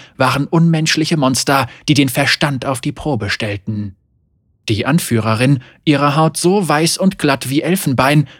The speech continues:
wandte uns ihren monströsen Kopf entgegen. Ein goldener Helm, der einen brüllenden Löwen darstellte, verbarg dankbarerweise ihr Gesicht,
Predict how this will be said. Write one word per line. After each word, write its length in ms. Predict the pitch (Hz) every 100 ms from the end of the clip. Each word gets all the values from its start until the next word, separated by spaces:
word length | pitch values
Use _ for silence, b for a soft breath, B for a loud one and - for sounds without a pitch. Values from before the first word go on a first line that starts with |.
| B
wandte 460 | 135 175 185 185
uns 260 | 190 180 -
ihren 260 | 185 180
monströsen 760 | 165 165 - - 160 170 165 190
Kopf 320 | - 190 -
entgegen. 680 | - 110 - 107 104 107 107 - _ _ _ -
Ein 280 | 110 95 95
goldener 440 | 120 117 113 113
Helm, 300 | 113 139 143 B B
der 160 | 143 147
einen 240 | 147 139
brüllenden 540 | 123 120 165 175 160
Löwen 420 | 151 151 190 160 123
darstellte, 680 | 123 123 - 143 139 151 143
verbarg 600 | 156 143 165 175 185 -
dankbarerweise 920 | 170 190 - 190 196 190 147 131 131
ihr 160 | 147 139
Gesicht, 420 | 135 160 170